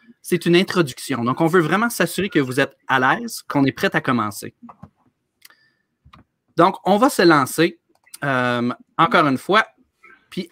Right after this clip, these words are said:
à, juste avant, je vais y revenir dans quelques instants. Vous allez entrer cette adresse-là à l'écran. Mais quand on va y arriver, euh, vous allez arriver sur cet bel écran ici,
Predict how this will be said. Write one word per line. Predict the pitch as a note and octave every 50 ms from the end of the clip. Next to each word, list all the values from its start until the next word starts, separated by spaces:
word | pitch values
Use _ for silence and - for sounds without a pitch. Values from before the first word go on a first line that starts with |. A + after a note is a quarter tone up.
| - - -
à, | G3+ G#3+ A#3 A3 A3
juste | - - F3 G3+ C4+ C#4 C#4 C4+ C4 - -
avant, | F#3 F#3 E3+ G3 G#3 G#3
je | E3
vais | D3 D3+ D3+
y |
revenir | C#3+ C#3 D3 D3 D3+ F#3 G3+
dans | F#3 D3+
quelques | D3+ - F3 E3+ E3+ E3 C#3+ B2+
instants. | C3 B2 B2 - - D#3+ E3+ F#3
Vous | D#3+ C3
allez | C3 B2 B2 - -
entrer | D#3 D#3 D3+ - - G#3+ G3+
cette | - D3+ -
adresse-là | C3 B2+ B2 A#2+ B2 A#2+ - - C#3+ D3+ D3 - _ _
à | - F3
l'écran. | E3 C3+ A#2 - D3 D#3 - _ _ - - - _ _ _ _ -
Mais | D#3+ E3 E3+ E3 - - _ _ -
quand | B3+ C#4 D4
on | C#4 B3
va | D#4 F4+
y | D4 F3
arriver, | D3+ C#3 B2 A#2 A2 A#2+ A2 - _ _ _ _ _ _ _ - - - - - - - _ _ _ _ - _ - - - - - - - - _ _ _ - - _ _ -
euh, | C#3 C#3 C#3+ C#3
vous | - C3 C#3+ D#3+
allez | E3+ F#3+
arriver | F#3+ F#3 F#3 F3 A#3+ B3
sur | - G3+ E3+
cet | - - E3 D#3+ -
bel | D#3 D#3+ F3
écran | E3 - - - F3 F3+ F3
ici, | - C3 - - - A2 G2+